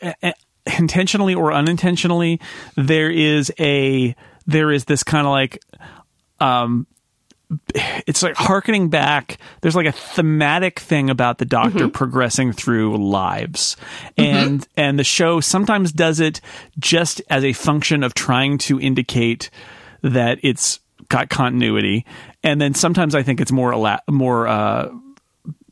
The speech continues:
Speaker 1: specific and, and sometimes it's elaborate and it's, and it's more purposeful. Um, an example would be, I feel like Peter Capaldi's Doctor is
Speaker 2: Mm-hmm.
Speaker 1: not just a reaction to Matt Smith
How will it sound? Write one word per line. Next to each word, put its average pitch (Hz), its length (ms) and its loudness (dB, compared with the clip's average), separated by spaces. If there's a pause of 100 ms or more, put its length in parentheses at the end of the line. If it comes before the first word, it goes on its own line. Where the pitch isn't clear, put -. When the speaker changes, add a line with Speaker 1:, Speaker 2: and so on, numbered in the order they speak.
(220)
Speaker 1:
specific 139 640 -2
and, 120 280 0
and 123 220 0
sometimes 127 280 0
it's 113 120 -2
elaborate 113 440 0
and 110 180 0
it's, 113 140 -4
and 135 240 -2 (140)
it's - 140 -6
more 120 180 0
purposeful. - 520 -6 (480)
Um, 120 360 0
an 147 80 -4
example 147 420 0
would 135 120 2
be, 123 260 0 (220)
I 147 60 2
feel 165 180 0
like 147 220 -2
Peter 180 220 0
Capaldi's 156 920 0 (220)
Doctor 120 560 0 (300)
is 151 180 4
Speaker 2:
Mm-hmm. 143 80 4
Speaker 1:
not 156 240 0
just 135 640 0
a 127 400 2
reaction 123 880 0
to 139 160 0
Matt 127 280 0
Smith - 520 -2